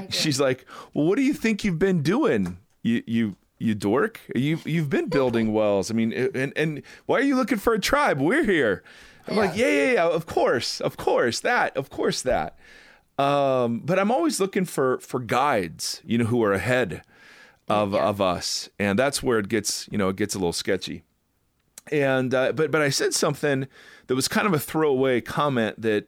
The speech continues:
Speaker 2: that, um, that people, I, I think, uh, wanted to hear more about. And that was the idea that Jesus is both inclusive and exclusive, and, and that that's at, at the same time. And that doesn't, that doesn't fit well.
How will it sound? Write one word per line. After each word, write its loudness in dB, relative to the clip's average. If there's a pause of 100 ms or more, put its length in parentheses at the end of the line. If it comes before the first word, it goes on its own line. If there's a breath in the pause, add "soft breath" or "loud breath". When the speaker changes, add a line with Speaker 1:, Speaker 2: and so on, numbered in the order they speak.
(120)
Speaker 2:
that, 0 (460)
um, -2 (880 soft breath)
that -2
people, 0
I, 0
I 0
think, -2 (420)
uh, 0
wanted 0
to -2
hear -2
more 0
about. -6
And -2
that 0
was -2
the 2
idea 0
that -4
Jesus -4
is -10
both -2
inclusive -2 (600 soft breath)
and 0
exclusive, -2
and, -4
and 0
that 0
that's -4
at, -6
at -4
the -6
same 0
time. -4 (380 loud breath)
And 0
that 2
doesn't, -2 (300 soft breath)
that -10
doesn't -2
fit -2
well. 2